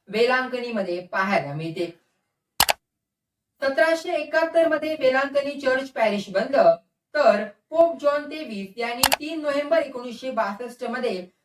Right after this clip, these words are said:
वेलांकणी चर्चला बॅसिलिकाचा दर्जा दिला आणि त्याला पूर्वेकडील लूड्स म्हणून संबोधलं आहे. Basilica of Our Lady of Good Health हे तंजावर बिशपच्या अधिकारात येतात.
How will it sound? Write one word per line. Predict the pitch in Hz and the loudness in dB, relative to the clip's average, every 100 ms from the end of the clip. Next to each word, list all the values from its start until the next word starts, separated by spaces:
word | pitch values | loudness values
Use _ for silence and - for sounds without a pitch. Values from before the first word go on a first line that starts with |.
| 220 | 4
वेलांकणी | 254 294 320 311 302 320 | 6 6 4 0 -2 -2
चर्चला | 285 269 262 247 254 | 0 0 -2 -2 0
बॅसिलिकाचा | 226 214 262 254 254 233 226 | 2 0 -4 -6 -4 2 2
दर्जा | 220 208 214 214 | 2 0 2 2
दिला | 190 262 220 170 175 - _ | 0 0 2 2 -2 -10 _
आणि | 226 247 302 | -2 -2 0
त्याला | 294 285 294 | 2 4 4
पूर्वेकडील | 294 262 262 294 294 277 277 285 254 | 2 -4 0 0 2 0 0 -6 -8
लूड्स | 240 262 - | -6 -8 -6
म्हणून | 214 190 208 | -6 -4 -6
संबोधलं | - 226 214 190 165 | -6 -4 -4 -2 0
आहे. | 165 180 175 - _ _ _ _ _ - | 2 0 -2 -8 _ _ _ _ _ -4
Basilica | 220 277 277 320 330 330 311 | 2 2 2 -2 4 4 4
of | 311 - 269 | 2 0 2
Our | 269 294 | 4 4
Lady | 294 302 294 | 2 -6 -6
of | 277 269 220 | -6 -6 -8
Good | 262 277 269 | -8 -8 -6
Health | 277 233 190 - - - | -4 -4 -2 -2 -2 -2
हे | 294 320 | -6 -4
तंजावर | 254 247 277 277 311 | -6 -2 -2 0 -2
बिशपच्या | 233 220 247 - 262 | -4 -6 -8 -6 -6
अधिकारात | 226 202 226 185 160 160 | -4 -6 -2 0 0 -2
येतात. | 170 170 | -2 0